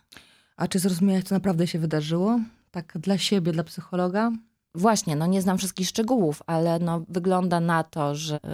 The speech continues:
Speaker 2: że faktycznie było polowanie na tej dyskotece, że to niekoniecznie musiała być Małgosia. Wielu
Speaker 1: Mhm.
Speaker 2: dziewczynom dodawano substancji, które sprawiały, że nawet po wypiciu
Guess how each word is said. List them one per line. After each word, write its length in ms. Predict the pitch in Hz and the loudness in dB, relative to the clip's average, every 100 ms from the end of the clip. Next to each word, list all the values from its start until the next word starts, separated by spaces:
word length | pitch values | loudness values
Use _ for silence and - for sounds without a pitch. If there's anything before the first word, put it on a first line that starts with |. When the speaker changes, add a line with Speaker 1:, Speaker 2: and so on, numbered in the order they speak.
| - - | -6 -6
Speaker 2:
że 120 | 170 | -8
faktycznie 420 | 170 - - 175 | -8 -10 -6 -2
było 180 | 175 170 | -2 -2
polowanie 480 | - 165 165 165 156 | -2 -2 0 0 0
na 100 | 151 | -4
tej 140 | 147 | -6
dyskotece, 540 | 147 - 151 147 - | -8 -8 -10 -10 -8
że 80 | 147 | -8
to 100 | - | -4
niekoniecznie 640 | 160 160 156 156 143 - | -4 -2 -2 -2 -4 -4
musiała 280 | 139 139 143 | -6 -4 -4
być 220 | 135 - | -6 -8
Małgosia. 540 | 143 135 135 127 - 139 | -6 -4 -4 -6 -6 -6
Wielu 280 | 147 147 156 | -4 0 2
Speaker 1:
Mhm. 200 | 190 185 | 4 4
Speaker 2:
dziewczynom 460 | 185 196 208 143 - - _ _ | 4 4 2 -2 -6 -18 _ _
dodawano 500 | 147 156 143 156 151 | 0 0 2 2 0
substancji, 760 | - 151 - 160 147 - 151 | -4 -8 -4 -2 -2 -4 -10
które 340 | - - 180 160 | -8 -2 0 0
sprawiały, 560 | - 156 143 156 147 | -2 -4 0 2 0
że 80 | 147 | 0
nawet 240 | 151 143 147 | 0 -2 -4
po 160 | - | -6
wypiciu 480 | 147 147 147 - | -4 -4 -6 -4